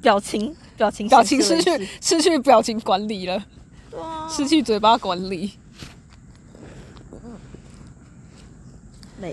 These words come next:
Speaker 1: 了。
Speaker 2: 他躺下来了，我的目标达成。
Speaker 1: 不是，是我不能压我笔电。
Speaker 2: 嗯。对啊，很无助又辛苦的人生啊。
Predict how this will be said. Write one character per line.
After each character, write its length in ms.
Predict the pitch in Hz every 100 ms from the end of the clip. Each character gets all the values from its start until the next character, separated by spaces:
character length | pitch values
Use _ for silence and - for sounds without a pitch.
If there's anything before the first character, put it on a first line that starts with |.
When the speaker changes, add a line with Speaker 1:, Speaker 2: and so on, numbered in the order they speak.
| -
Speaker 1:
了。 80 | 190 -
Speaker 2:
他 120 | 262
躺 180 | 269 214
下 200 | 269 302
来 180 | 285 247
了， 280 | 285 311 254
我 120 | 220
的 80 | 226
目 180 | - -
标 180 | 311
达 160 | 302 233
成。 260 | 254 - 349 - 285 - - - - - - 622 - - -
Speaker 1:
不 60 |
是， 120 | 233
是 120 | 240 269
我 120 | 208
不 120 | 214
能 100 | 190
压 120 | 180
我 160 | 175 151
笔 120 | - - -
电。 240 | - - 220 -
Speaker 2:
嗯。 340 | 185 175 220 - - - - - - - - - - - - - - - - - - - - - - - - - - - - - -
对 200 | 247 233
啊， 140 | 208 208 - - - - - - - -
很 160 | 220
无 200 | 156 226
助 180 | 240 277
又 160 | 285 277
辛 240 | 294 277
苦 160 | 277 214
的 100 | 208
人 220 | 208 220
生 260 | - 226
啊。 140 | 226